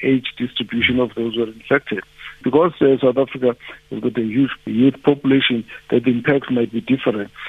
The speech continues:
Again, we can't say for sure. We're saying that there's a lot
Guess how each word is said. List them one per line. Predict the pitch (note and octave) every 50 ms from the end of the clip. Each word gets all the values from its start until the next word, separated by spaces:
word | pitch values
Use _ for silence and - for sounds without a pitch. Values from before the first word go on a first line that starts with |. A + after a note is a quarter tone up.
| - - -
Again, | - A#2 A2 D3 D#3 D#3+ D3+
we | C#3+
can't | B2+ - D#3+ D#3+ D#3 -
say | - D3 C#3
for | - - C3 A#2 - -
sure. | - D#3 C3+ A#2 B2 D3+ - _ - - - _ _
We're | - B2 A#2+ -
saying | D#3+ D#3 D3+ C#3+ C3
that | C#3 C#3 B2+
there's | C3 B2+ B2 - _ - - - - -
a | C#3
lot | C3 B2+ C3 D3 D#3+ E3 -